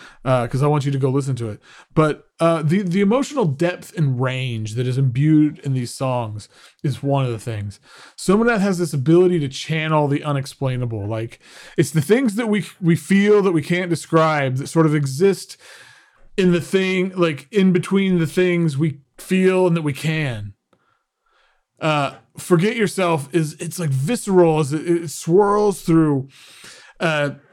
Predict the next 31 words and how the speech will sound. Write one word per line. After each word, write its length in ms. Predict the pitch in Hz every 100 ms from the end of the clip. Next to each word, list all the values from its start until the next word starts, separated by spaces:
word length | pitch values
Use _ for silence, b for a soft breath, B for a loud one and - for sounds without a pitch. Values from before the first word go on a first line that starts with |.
| -
seemingly 600 | - 220 220 214 202 180
never-ending 600 | 175 180 196 180 180 170
sonic 440 | 160 170 170 160
fog, 440 | 131 165 160 156 147
and, 60 |
like, 180 | 143 135
bits 220 | 185 170
of 160 | 175 143
light 320 | 160 160 156
break 240 | 151 160 -
through 240 | 160 160
in 80 | 151
moments 500 | 156 156 156 151 -
as 80 | 135
her 100 | 131
voice 500 | 127 160 160 131 - B B B _ - - - _ 180 - 185
opens 360 | 170 185 165
this 160 | 151 -
delicate 580 | 131 151 156 170 170 -
pathway, 480 | 139 143 - 170
and 80 | 165
there 100 | 151
are 40 | 147
moments 560 | 160 180 190 185 - B B B B
of 100 | 139
apprehension. 880 | 156 165 165 120 160 151 131 113 104 B B B -
But 80 |
once 340 | 151 185 202 -
the 140 | 165
rain 480 | 143 175 196 202 185
starts 720 | - 147 120 104 - - -